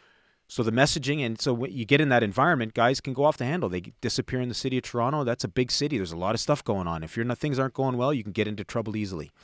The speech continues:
Um, so Pinball was, you know, just trying to, you know, a lot of these guys were, again,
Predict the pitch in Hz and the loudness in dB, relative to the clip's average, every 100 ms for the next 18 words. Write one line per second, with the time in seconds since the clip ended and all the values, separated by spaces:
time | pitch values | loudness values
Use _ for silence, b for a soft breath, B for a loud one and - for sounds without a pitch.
0 | B B B B 95 90 90 87 B B | B B B B -2 -2 -2 -8 B B
1 | B B B - 107 - 175 151 147 135 | B B B -4 0 4 6 10 10 8
2 | 98 - 123 101 98 131 - 147 139 - | 4 -2 -4 -2 -2 -4 -2 0 0 0
3 | 131 123 107 - _ 127 127 131 131 131 | 0 0 -2 -12 _ -4 -2 0 0 -2
4 | 117 135 127 120 120 107 87 - 117 120 | 0 0 2 0 0 -2 -8 -6 0 2
5 | 131 | 2